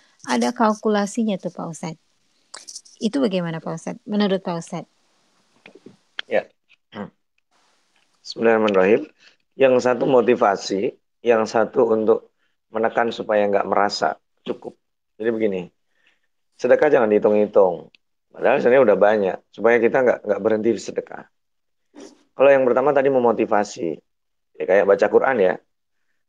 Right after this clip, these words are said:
Speaker 2: Satu huruf itu sepuluh, kalau kita baca alif lam mim itu bukan satu huruf, itu tiga huruf. Bahkan bukan tiga, sembilan misalnya. Jadi jangan dihitung-hitung, baca Quran, baca Quran aja, kira-kira begitu. Nah,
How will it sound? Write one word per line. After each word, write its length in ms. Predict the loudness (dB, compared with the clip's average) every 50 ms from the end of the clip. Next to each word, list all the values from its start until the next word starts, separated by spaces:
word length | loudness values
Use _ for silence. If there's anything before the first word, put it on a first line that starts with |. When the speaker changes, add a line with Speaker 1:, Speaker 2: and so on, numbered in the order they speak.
| _ _
Speaker 2:
Satu 320 | _ -6 -6 -4 -4 -2 0
huruf 320 | 2 4 4 4 2 2
itu 80 | -6 -8
sepuluh, 400 | -8 0 2 4 4 6 6 4
kalau 160 | 4 2 2
kita 160 | 0 0 2
baca 400 | 4 4 2 2 2 -2 -2 -2 -2 -2
alif 240 | -2 -2 0 2
lam 160 | 2 2 2 2
mim 160 | 0 0 0
itu 240 | 0 0 0 0 -2
bukan 240 | -2 -4 -4 -2
satu 180 | -2 -2 0 4 4
huruf, 320 | 6 6 4 2 0 -12 _ _ _ _ _ _ -16 -16 -16 -16 -16 _ _
itu 240 | _ -10 -6 -6 -6
tiga 240 | -6 -6 -4 -4 -4
huruf. 480 | -2 2 4 4 2 2 0 -10 -18 -20 _ _ _ _ _ _ _ _ _ _ _ -8
Bahkan 240 | -8 -6 -4 -4 -4
bukan 320 | -2 -4 -4 -4 -4 -8 -8
tiga, 320 | _ -6 0 0 0 0
sembilan 420 | -2 -6 -4 0 2 4 4 2 0 -4
misalnya. 280 | -10 -14 -16 -18 -20 _ _ _ _ _ _ _ _ _ _ _ _ _ _ _
Jadi 80 | -6 -2
jangan 180 | -2 0 0 2 2
dihitung-hitung, 400 | 2 4 4 2 4 2 4 2
baca 160 | 4 2 2
Quran, 240 | 2 2 0 2 0
baca 180 | 0 2 2 2 2
Quran 160 | 2 2 2
aja, 320 | 0 0 2 2 0 0 -2 _
kira-kira 320 | -10 -8 -6 -2 0 -2
begitu. 400 | -2 -2 -6 -12 -12 -12 -18 -20 _ _ _ _ _ _ _ _ _ _ _ _ _ _ _ _ _ _ _ _ _ _ _ _ _ _
Nah, 160 | -4 -4 -4